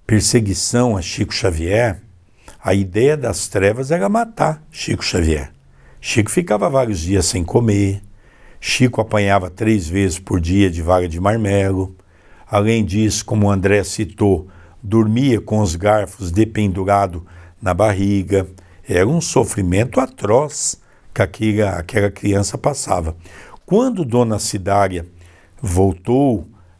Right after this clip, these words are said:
no sentido de retomar o compromisso de Maria João de Deus, ela já começou novamente a retomar as preces com as crianças, não é? E aquilo foi que deu muito conforto para o Chico,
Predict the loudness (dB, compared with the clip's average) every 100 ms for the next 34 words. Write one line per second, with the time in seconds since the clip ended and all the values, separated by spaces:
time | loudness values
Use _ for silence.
0 | -2 2 2 2 2 2 2 2 2 0
1 | 0 0 0 -2 -4 -4 -2 0 0 -2
2 | -8 -2 -2 0 0 2 2 2 -4 -10
3 | -20 -4 0 2 2 2 0 0 0 -2
4 | 2 2 2 -2 -10 -18 -20 -20 -6 -2
5 | 0 2 0 0 0 0 -2 -2 -2 0
6 | 0 2 2 0 -2 -4 -2 0 -2 0
7 | 0 0 0 -2 -4 -4 0 2 0 -4
8 | -6 -6 -2 -2 -2 0 0 0 -2 -8
9 | -12 -14 _ _ _ -18 -2 0 2 -2
10 | -12 -18 0 2 2 0 0 0 0 -2
11 | -2 -2 2 2 2 -6 0 0 0 -2
12 | 0 0 -2 -16 -20 _ _ _ 0 2
13 | 0 -2 -2 -2 -6